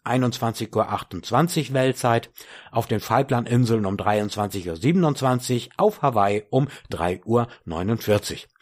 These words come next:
In Anchorage in Alaska, dort ist Sonnenuntergang um ein Uhr einundzwanzig U T C. In Johannesburg in Südafrika um sechzehn Uhr dreiunddreißig,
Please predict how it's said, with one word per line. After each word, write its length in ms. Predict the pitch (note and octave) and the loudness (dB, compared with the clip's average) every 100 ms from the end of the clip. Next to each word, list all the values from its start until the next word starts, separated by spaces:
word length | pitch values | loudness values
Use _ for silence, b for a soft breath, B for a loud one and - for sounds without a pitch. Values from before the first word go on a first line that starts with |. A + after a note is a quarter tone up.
| B B B | B B B
In 160 | D3+ D#3+ | 2 4
Anchorage 520 | G3+ A3+ G#3+ G#3 D3 | 4 4 4 4 2
in 100 | B2+ | 2
Alaska, 560 | A2+ C#3 - C#3+ B2+ | 4 2 2 2 2
dort 280 | A#2+ G#2+ - | 4 2 2
ist 140 | A2+ - | -4 -2
Sonnenuntergang 800 | A2 A2+ A2 G#2+ G#2+ G2 G2 G2 | 0 0 -2 -2 -2 0 -2 -2
um 260 | G#2+ G2+ - | -2 -2 -4
ein 280 | - G#2 G2+ - | -6 -4 -4 -4
Uhr 300 | G2 F2 - | -4 -4 -6
einundzwanzig 800 | F#2+ E2+ E2+ C3 F#3+ - F3 D#3 | -6 -6 -2 0 2 0 -2 -2
U 120 | D3+ | 0
T 220 | C#3+ C3 | 0 0
C. 380 | - A#2+ A2+ A#2+ B B B B | 2 2 2 -2 B B B B
In 200 | G3+ A#3 | 2 4
Johannesburg 640 | G#3 D3+ E3+ D3+ - C#3+ C#3 | 4 4 2 2 0 0 2
in 80 | |
Südafrika 680 | A#2+ A2+ G2+ G#2+ A#2 A2 G#2+ | 0 -2 0 0 -2 0 0
um 200 | G#2+ F#2+ | 0 -4
sechzehn 420 | F2+ G#2 - A#2 G#2+ | -2 -4 -2 -4 -2
Uhr 120 | F#2+ | -2
dreiunddreißig, 880 | E2+ F#2 F2+ F#2 A#2+ C#3 C#3+ B2+ | -2 -2 -2 0 2 2 0 -2